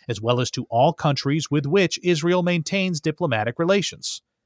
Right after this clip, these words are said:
Rabat has called for a U N-supervised referendum on self-determination, but it has never materialized. The Polisario independence movement says that it has been in a war of legitimate defense since twenty twenty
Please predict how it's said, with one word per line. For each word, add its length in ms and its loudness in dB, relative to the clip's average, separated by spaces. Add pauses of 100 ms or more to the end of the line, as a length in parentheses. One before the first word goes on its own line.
(480)
Rabat 360 6
has 180 4
called 380 4
for 160 4
a 60 6
U 260 2
N-supervised 800 2
referendum 580 4
on 120 2
self-determination, 1040 0 (220)
but 100 4
it 80 4
has 200 2
never 240 4
materialized. 960 0 (720)
The 80 -2
Polisario 760 6
independence 580 0
movement 380 2
says 320 2
that 100 4
it 100 2
has 180 2
been 260 0
in 320 0
a 140 2
war 420 4
of 180 2
legitimate 520 2
defense 440 0
since 280 -4
twenty 260 -2
twenty 420 0